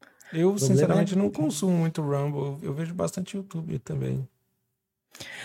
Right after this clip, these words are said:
Speaker 2: Então, o Rumble tem um problema, cara, que ele não, tipo, você entra lá e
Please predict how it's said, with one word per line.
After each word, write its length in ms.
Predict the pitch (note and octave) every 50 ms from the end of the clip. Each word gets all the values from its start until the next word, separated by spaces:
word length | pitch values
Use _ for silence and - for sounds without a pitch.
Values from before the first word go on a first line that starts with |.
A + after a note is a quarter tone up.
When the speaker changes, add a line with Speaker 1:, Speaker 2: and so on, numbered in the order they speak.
| - - _ _
Speaker 2:
Então, 240 | - A#3+ G#3 F3+ F3
o 80 | E3+
Rumble 400 | F3+ G3+ A#3+ C#4+ D4 C#4+ B3+ A#3
tem 100 | - A3+
um 80 | G#3+ G3
problema, 640 | G3+ F3 D3+ C3 B2+ C3 C#3+ F3+ F#3+ D3+ B2 A2
cara, 360 | - - A#2 G#2+ G#2+ G#2+ G#2+ A2+
que 160 | - - E3
ele 180 | F3 F3 G3 G3
não, 400 | G3 G3 G3 G3 G3 F#3 G3+ - - - - - -
tipo, 680 | - F#3+ F3+ - F3+ F3 D#3 C#3+ C3+ C3 C#3 - - -
você 200 | - - - F3+
entra 420 | F3+ G3+ A#3+ B3 A#3 G#3+ D#3+ C3+
lá 420 | B2 C3+ E3 F3 D#3 A#2+ A2+ B2+ - - - - - _ _ - _ _ _ _ _ -
e 680 | D#3+ D#3+ E3+ F3 E3+ E3 E3 E3 D#3+ D#3 D3+ - -